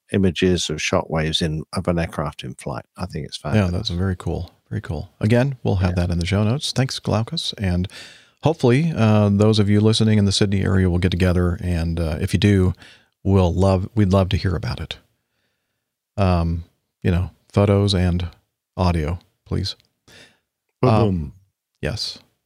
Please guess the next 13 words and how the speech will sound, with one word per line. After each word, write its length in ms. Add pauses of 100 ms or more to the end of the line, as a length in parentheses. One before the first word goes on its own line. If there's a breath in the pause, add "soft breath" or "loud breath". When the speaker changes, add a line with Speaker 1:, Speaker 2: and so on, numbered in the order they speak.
(880)
Speaker 2:
Let's 200
Speaker 1:
That's 100
Speaker 2:
see. 80
Speaker 1:
what 80
it 60
sounds 340
like. 220 (100)
Speaker 2:
Oh, 100
that 180
what 120
it 60
sound 200
like? 120